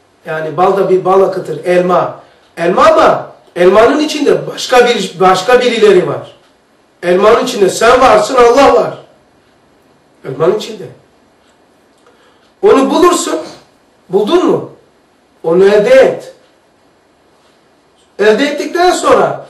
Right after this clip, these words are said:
kabuğu olan elma kendisi, manasız kabuğunun kışını, o kabuk var ya,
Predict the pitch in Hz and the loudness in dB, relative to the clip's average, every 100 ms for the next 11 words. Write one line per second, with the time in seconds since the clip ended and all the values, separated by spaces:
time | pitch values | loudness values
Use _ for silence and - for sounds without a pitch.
0 | _ _ - 233 233 311 320 269 240 196 | _ _ -6 0 2 2 4 4 4 2
1 | - 220 226 185 180 - - - 180 175 | 0 0 2 0 -4 -8 -14 -4 -2 -2
2 | - 208 214 - _ _ _ _ 185 254 | -8 -10 -10 -18 _ _ _ _ 0 2
3 | 277 247 - 190 - 247 226 196 180 - | 4 2 0 -6 -2 0 4 4 2 0
4 | - 269 - 185 214 269 - _ _ _ | -6 -6 -2 0 0 -4 -12 _ _ _
5 | _ _ _ _ _ _ _ 196 175 160 | _ _ _ _ _ _ _ 0 2 0
6 | - - _ _ _ - 214 240 - - | -2 -18 _ _ _ -2 0 0 2 2
7 | 185 | 2